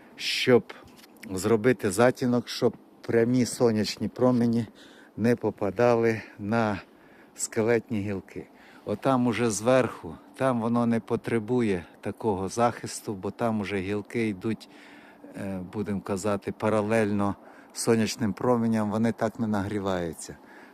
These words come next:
Нам головне захистити оці скелетні нижні гілки. От, бачите, отакі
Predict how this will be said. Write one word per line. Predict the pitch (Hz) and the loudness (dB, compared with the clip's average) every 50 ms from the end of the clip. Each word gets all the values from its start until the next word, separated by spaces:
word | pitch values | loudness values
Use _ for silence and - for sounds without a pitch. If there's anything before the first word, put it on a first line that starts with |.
| - - | -10 -4
Нам | 98 120 131 131 123 113 | 0 0 0 0 0 -2
головне | 113 110 113 113 110 117 123 120 110 | -2 -2 -2 -2 -2 -2 -2 -2 -2
захистити | 101 110 101 - 117 104 - - - 135 131 117 - - 123 123 - - - | -4 -6 -6 -6 -8 -10 -10 -8 -6 -4 -4 -4 -6 -8 -10 -10 -10 -10 -10
оці | 101 92 - - - 127 127 127 - - - | -12 -10 -12 -10 -8 -6 -6 -6 -6 -10 -16
скелетні | - - - - - 107 101 110 117 120 117 - - 110 104 | -16 -16 -10 -6 -6 -4 -2 -2 -2 -2 -4 -6 -8 -8 -8
нижні | 101 98 107 110 107 95 101 104 98 | -6 -6 -6 -6 -6 -8 -10 -10 -10
гілки. | 90 98 101 95 87 - - 87 78 69 - - - - - - - - - - - - - - - - - - - - | -10 -10 -12 -12 -14 -14 -16 -16 -16 -16 -18 -20 -20 -20 -20 -20 -20 -20 -20 -20 -20 -20 -20 -20 -20 -20 -20 -20 -18 -14
От, | - 95 92 90 73 | -10 -10 -8 -8 -10
бачите, | 80 92 107 110 104 - - - 98 | -8 -6 -6 -6 -6 -6 -6 -6 -6
отакі | 90 87 - - 92 - - - | -6 -6 -10 -12 -14 -12 -12 -12